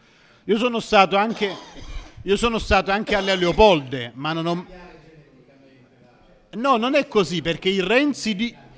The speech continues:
il Renzi di Firenze, che vin-, eh, chiudo, eh, che vinse le primarie, e, e qui c'è un professore toscano, eh,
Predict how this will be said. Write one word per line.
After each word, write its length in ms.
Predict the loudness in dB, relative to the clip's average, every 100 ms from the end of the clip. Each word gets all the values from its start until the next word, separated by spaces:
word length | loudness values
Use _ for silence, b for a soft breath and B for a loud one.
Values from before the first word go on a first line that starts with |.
| -10
il 160 | -4
Renzi 420 | 2 2 2 -2 -2
di 140 | -2
Firenze, 720 | -2 -4 -4 -4 -8 -10 -10
che 140 | -8 -8
vin-, 240 | -8 -8
eh, 100 | -12 -10
chiudo, 400 | -8 -8 -8 -10
eh, 100 | -10
che 240 | -6 -4
vinse 380 | -2 -4 -4 -4
le 120 | -4
primarie, 800 | -4 -4 -4 -6 -10 -14 -16 -18 _ _ b b b b
e, 240 | b -8 -6
e 300 | -8 -10 -12 -16
qui 120 | -12
c'è 200 | -10 -8
un 120 | -10 -12
professore 1000 | -14 -14 -14 -12 -10 -10 -10 -10 -12 -12
toscano, 720 | -12 -10 -4 -2 -4 -8 -16
eh, 260 | -16 -16